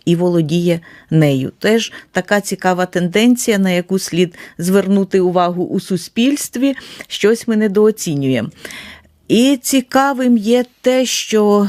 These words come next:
зазначили вчителі, що лише трохи більше третини учнів мають знання, гарні знання з державної мови і вільно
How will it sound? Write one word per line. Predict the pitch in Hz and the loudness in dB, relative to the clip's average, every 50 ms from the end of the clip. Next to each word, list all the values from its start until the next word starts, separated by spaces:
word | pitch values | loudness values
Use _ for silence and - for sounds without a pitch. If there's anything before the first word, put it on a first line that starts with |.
| 180 - | -2 -2
зазначили | - - 175 208 214 208 220 247 269 277 269 - 254 233 220 226 | -2 -2 0 0 0 0 0 0 0 0 0 -2 -2 0 0 -2
вчителі, | 208 - - 240 220 - 240 233 226 233 269 277 254 - | -2 -2 -2 -2 0 2 0 0 0 0 -2 -4 -6 -6
що | - - - - - 226 220 220 214 208 202 160 - | -10 -10 -10 -4 0 2 2 4 4 4 2 2 2
лише | 165 185 208 226 220 - - - 254 254 254 254 254 240 202 120 175 | 2 2 2 2 0 -2 -4 -2 -2 0 2 2 2 2 0 0 0
трохи | - 240 220 - - 254 | 0 -2 -2 0 -2 -2
більше | 208 196 214 247 240 214 180 - - 180 160 | 0 2 2 2 2 2 0 -2 -2 -2 -2
третини | - - 180 214 - _ - 240 214 170 151 151 151 - | 0 0 -2 -2 0 _ 0 0 0 0 0 -2 -2 -2
учнів | - 233 277 339 - - - - 180 147 - _ _ _ _ _ _ _ _ _ _ _ _ _ _ - | 0 0 0 0 0 -2 -4 -4 -4 -4 -6 _ _ _ _ _ _ _ _ _ _ _ _ _ _ 0
мають | 160 180 185 180 180 202 233 262 240 - - - | 2 2 4 4 2 0 -2 -4 -8 -10 -14 -12
знання, | 165 165 185 190 185 185 180 175 170 160 | -4 -2 0 2 2 2 2 2 0 0
гарні | 165 185 185 170 160 160 156 151 156 | 2 2 0 0 0 -4 -8 -10 -10
знання | - 175 165 160 160 156 147 147 | -8 -6 -6 -6 -4 -4 -6 -6
з | 143 | -6
державної | 160 170 156 170 175 180 180 185 185 185 208 | -6 -8 -6 -6 -6 -4 -4 -4 -2 -2 0
мови | 233 269 285 233 233 - - | -2 0 0 0 -2 -2 -2
і | 185 175 | -2 0
вільно | 170 208 208 220 214 202 190 190 | 0 0 2 2 2 2 2 -2